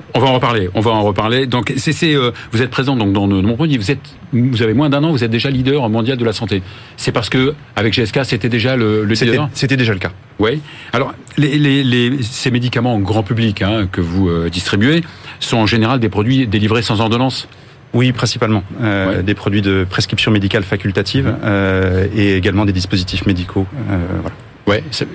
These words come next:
Speaker 1: il y a souvent un cliché, hein, sans ordonnance, ça veut dire plus ou moins efficace. Vos médicaments sont évidemment, euh,
Speaker 2: Ça reste des
Speaker 1: efficaces.
Speaker 2: médicaments, euh,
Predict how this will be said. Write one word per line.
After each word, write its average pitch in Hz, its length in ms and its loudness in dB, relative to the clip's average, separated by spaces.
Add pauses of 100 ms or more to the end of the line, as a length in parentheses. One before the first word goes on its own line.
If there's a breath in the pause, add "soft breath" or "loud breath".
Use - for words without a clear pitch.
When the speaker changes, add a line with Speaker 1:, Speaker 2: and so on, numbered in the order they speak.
(200)
Speaker 1:
il 95 60 -10
y 98 60 0
a - 20 -2
souvent 123 180 0
un 101 60 2
cliché, 123 320 2
hein, 104 160 2
sans 98 180 0
ordonnance, 101 360 2
ça 98 80 0
veut 92 60 2
dire 98 280 2
plus 98 220 0
ou - 20 4
moins 110 140 2
efficace. 101 420 -2 (260 loud breath)
Vos 98 60 0
médicaments 98 340 2
sont 98 260 0
évidemment, 104 540 2
euh, 92 200 2
Speaker 2:
Ça 107 160 -2
reste 143 180 0
des - 80 2
Speaker 1:
efficaces. 120 300 2
Speaker 2:
médicaments, 117 280 0 (140)
euh, 107 260 0